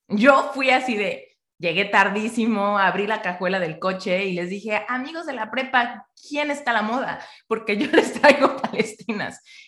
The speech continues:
Todo el mundo me compró palestinas, me la pasé perfecto y yo empecé a hacer un montón de lana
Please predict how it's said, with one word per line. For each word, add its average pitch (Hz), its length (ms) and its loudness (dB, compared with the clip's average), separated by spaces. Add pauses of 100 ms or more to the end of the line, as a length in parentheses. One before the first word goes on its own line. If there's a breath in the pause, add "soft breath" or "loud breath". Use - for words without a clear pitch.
(140)
Todo 302 140 0
el 339 60 -2
mundo 285 160 0
me 240 140 0
compró 190 300 -2
palestinas, 185 600 -2
me 185 60 -4
la 160 140 -6
pasé 170 240 -10
perfecto 175 840 -8
y 220 140 -6
yo 233 100 0
empecé 247 260 -8
a 233 40 -10
hacer 226 180 -6
un 240 160 0
montón 269 340 0
de 233 80 -2
lana 202 400 0